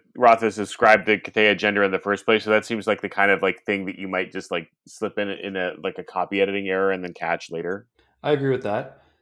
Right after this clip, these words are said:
Speaker 2: I also think, Jordana, you stumbled over, "This gave Chronicler a bit of a pause," which is odd to me. I would also have, have read it as "a bit of pause," because being given pause is, like, a thing. That's a turn of phrase, but being given a pause is,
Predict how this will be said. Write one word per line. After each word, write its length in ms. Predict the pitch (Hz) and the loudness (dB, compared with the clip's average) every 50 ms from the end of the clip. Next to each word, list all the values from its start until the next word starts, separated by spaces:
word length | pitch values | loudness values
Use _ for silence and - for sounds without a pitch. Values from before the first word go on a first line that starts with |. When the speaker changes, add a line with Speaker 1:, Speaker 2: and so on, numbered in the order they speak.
| _ _ | _ _
Speaker 2:
I 100 | 110 120 | -2 0
also 220 | 151 170 - 180 151 | 0 0 0 -2 -4
think, 280 | 139 143 139 135 139 | -2 -2 -4 -4 -4
Jordana, 340 | 135 131 131 135 135 131 127 | -6 -4 -4 -4 -4 -4 -4
you 80 | 135 135 | -6 -2
stumbled 320 | 139 - 147 147 156 147 | 0 0 0 2 4 4
over, 400 | 147 143 135 139 135 127 127 117 | 4 4 4 2 0 0 -2 0
"This 180 | 107 135 135 139 | -2 -2 -2 0
gave 220 | 151 135 127 - | 0 -2 -2 -2
Chronicler 480 | - 139 131 123 120 - 127 120 123 117 | -2 -2 -2 -2 -2 -2 -4 -4 -2 -2
a 120 | 120 120 | -4 -4
bit 180 | 117 127 123 127 | -2 -4 -2 -2
of 120 | 117 110 | -2 -2
a 100 | 113 98 | -2 -4
pause," 440 | - 117 101 95 98 113 127 131 127 | -2 -2 -2 -2 -2 -2 -4 -4 -6
which 180 | 123 120 117 | -6 -6 -4
is 120 | 123 113 120 | -4 -4 -2
odd 260 | 110 104 110 110 113 | -2 -2 -2 -4 -4
to 100 | - 135 | -6 -8
me. 320 | 123 127 135 151 175 185 180 - | -6 -4 -4 -4 -6 -6 -8 -6
I 140 | 113 113 | -6 -4
would 160 | 113 117 120 113 | -2 -2 -2 -2
also 280 | 107 107 107 - 127 | -2 -2 -2 -4 -4
have, 400 | 117 123 120 117 117 - - - | -2 -2 -4 -4 -8 -12 -18 -18
have 280 | - 110 120 120 113 113 | -6 -2 -2 -2 0 -2
read 120 | 120 117 | -2 -2
it 80 | 117 120 | -2 -2
as 220 | 117 117 113 - | -2 -2 -4 -4
"a 60 | 123 | -6
bit 160 | 107 113 110 117 | -6 -4 -4 -4
of 100 | 113 - | -4 -4
pause," 320 | 113 107 110 120 127 127 | -2 -2 -2 -2 -2 -6
because 320 | - 123 117 117 110 92 | -8 -8 -6 -6 -6 -6
being 260 | - - 101 104 101 98 | -8 -8 -8 -8 -6 -6
given 260 | 104 98 98 98 92 | -6 -6 -6 -8 -8
pause 340 | 101 95 92 95 98 95 - | -8 -8 -6 -6 -8 -10 -10
is, 400 | 110 95 95 98 - - - _ _ - | -12 -12 -12 -14 -16 -20 -20 _ _ -18
like, 220 | 113 - - - - | -18 -18 -18 -16 -16
a 80 | 95 | -16
thing. 360 | - - 101 98 98 123 151 139 | -12 -10 -12 -10 -10 -10 -10 -10
That's 180 | 110 101 - | -12 -14 -16
a 60 | 104 | -12
turn 160 | - 113 107 101 | -10 -10 -8 -8
of 80 | 98 | -8
phrase, 240 | - 104 110 117 117 | -6 -6 -6 -6 -6
but 100 | 113 101 | -8 -8
being 200 | 113 117 113 113 | -6 -6 -6 -4
given 220 | 110 113 113 113 | -4 -4 -4 -2
a 80 | 110 107 | -4 -4
pause 340 | 104 - 107 101 98 95 95 | -2 0 0 0 0 0 -4
is, 280 | 104 95 90 - - | -8 -10 -10 -14 -20